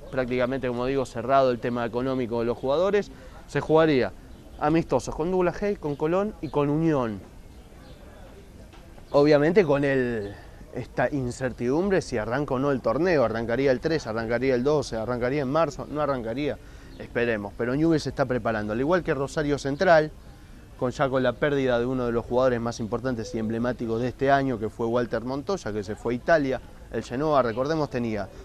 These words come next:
ofertas de River, ofertas de Boca y ofertas de este equipo de italiano, de Genoa. Bueno, se fue para Italia, ha dejado, mm, bast-, hay un,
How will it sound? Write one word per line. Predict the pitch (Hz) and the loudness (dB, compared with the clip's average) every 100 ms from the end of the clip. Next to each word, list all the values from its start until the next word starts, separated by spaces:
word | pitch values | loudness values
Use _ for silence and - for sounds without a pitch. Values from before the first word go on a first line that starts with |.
| - | -10
ofertas | 139 185 185 196 143 | -4 0 0 0 2
de | 139 - - - - 147 | 0 -2 -18 -18 -14 -6
River, | 175 208 208 - | 0 2 2 0
ofertas | 135 175 175 170 | -2 -2 -2 -2
de | 135 | -2
Boca | 139 175 202 - | -2 -2 -4 -6
y | 151 | -6
ofertas | 131 - 170 175 143 | -4 -2 -4 -2 -4
de | 123 117 - | -4 -4 -6
este | 139 131 | -4 -4
equipo | - 143 139 | -4 0 0
de | |
italiano, | 117 123 139 127 107 | 2 2 4 2 0
de | 101 | -4
Genoa. | 104 127 113 98 - - - | -4 -4 -4 -6 -14 -16 -12
Bueno, | 101 - - - - | -10 -12 -16 -18 -16
se | - 113 | -6 -2
fue | - 131 | 0 2
para | 123 120 | 4 4
Italia, | 120 151 143 143 - - - - | 4 4 4 0 -4 -14 -18 -6
ha | 120 | 0
dejado, | 123 - 135 131 113 - - - - | 0 6 8 8 6 2 -10 -14 -8
mm, | 120 117 110 107 110 107 101 101 - | -4 -2 -2 -4 -4 -4 -6 -10 -4
bast-, | 120 127 - - - | -2 -2 -12 -18 -4
hay | 151 151 160 | 2 4 4
un, | 147 139 135 | 2 2 0